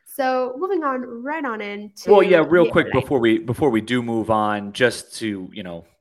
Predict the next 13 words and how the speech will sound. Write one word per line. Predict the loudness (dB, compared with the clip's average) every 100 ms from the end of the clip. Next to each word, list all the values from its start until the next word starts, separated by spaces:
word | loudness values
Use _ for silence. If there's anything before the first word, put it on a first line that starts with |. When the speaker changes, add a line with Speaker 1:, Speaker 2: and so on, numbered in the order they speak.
| _ _ -8
Speaker 2:
go | -6 -4 -6
again | -8 -6 -8
with | -8 -12
your | -14
point | -12 -10 -8 -10 -10
there, | -8 -8 -8
you | -10 -12
know, | -12 -16 -18 _ _
um, | -14 -12 -10 -10 -14 -20 _ _ _ _ _ _ _ _ _ -20 -20
I, | -16 -18 -18 -20 _ _ _ _ _ _ _ _ -20 -20 -20
not | -6 -2 -2 0
having | 0 2 0
those | 0 2 0 -2 -4 -8 -12 -16